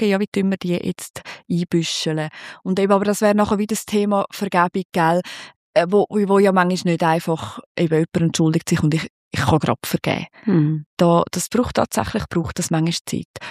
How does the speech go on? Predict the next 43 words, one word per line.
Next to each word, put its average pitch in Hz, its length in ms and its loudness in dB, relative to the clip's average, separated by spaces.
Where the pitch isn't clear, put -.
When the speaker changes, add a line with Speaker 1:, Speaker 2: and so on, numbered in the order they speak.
Speaker 1:
Aber 175 240 0
was 185 240 2
ich 196 160 0
mehr 185 260 6
gemeint 185 340 2
habe, 175 120 6
ist - 140 -2
wie, 180 160 2
dass 175 220 -4
wir 180 80 2
müssen 170 200 2
aufpassen - 580 -2
in 170 60 -2
dieser 160 240 0
Dynamik 165 720 0
rein, 196 340 0
wo 180 120 4
es - 200 -4
oft - 420 2
dann 185 180 2
ein 175 80 -4
Wechselspiel 190 960 -2
ist, - 420 -2
wo 175 80 2
man 170 140 4
nicht 175 120 0
einfach 175 320 -2
Täter 180 420 -2
oder 175 220 -2
Opfer - 400 -2
ist, 294 320 -4
sondern 180 500 2
wo 170 120 2
man 165 120 4
sehr 175 280 2
schnell 185 600 2
auch 160 220 0
wieder 175 180 0
eine 160 60 -2
Verantwortung 170 720 -4
überkommt 165 560 -2
als 160 240 -2
Opfer. - 440 -4